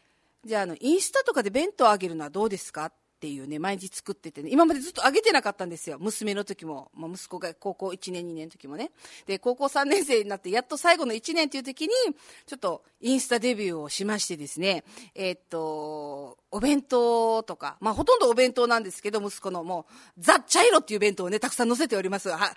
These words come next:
恥じらいもなくね、もう本当はちょっと恥ずかしいんですけども。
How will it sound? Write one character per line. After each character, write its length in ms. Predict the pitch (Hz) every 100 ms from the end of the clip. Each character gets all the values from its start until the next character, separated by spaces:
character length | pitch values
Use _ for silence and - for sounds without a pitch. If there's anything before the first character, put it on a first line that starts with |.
| -
恥 260 | - 240 247
じ 20 |
ら 80 | 240
い 40 | 233
も 100 | 262
な 180 | 220 247
く 200 | 277 240
ね、 180 | 294 349 523 311
も 220 | 226 226
う 40 | 233
本 120 | 254
当 60 |
は 80 | 233
ち 60 | 247
ょ 0 |
っ 20 |
と 80 | 240
恥 100 | 262
ず 60 |
か 80 | 269
し 80 | 285
い 80 | 311
ん 40 |
で 80 | 233
す 120 | -
け 80 | 196
ど 120 | 208
も。 280 | 277 277 -